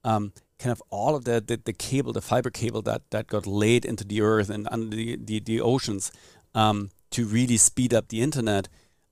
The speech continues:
um, if, if people had been a little bit more realistic how quickly the internet came, nobody would have done that investment. But at the time, people thought like, "Oh my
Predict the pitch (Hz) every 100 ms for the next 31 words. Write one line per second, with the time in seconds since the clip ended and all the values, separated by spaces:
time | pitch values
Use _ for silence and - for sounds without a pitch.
0 | - 117 110 - _ _ _ _ 139 -
1 | - 117 - 165 131 110 120 - 113 104
2 | 110 110 104 107 98 101 117 - 107 -
3 | 98 - 117 - 104 98 - - 135 156
4 | 110 92 98 98 104 180 165 107 101 -
5 | 104 - 107 117 110 98 92 131 - 85
6 | - - 127 143 - 143 156 147 110 131
7 | 123 - 120 107 113 139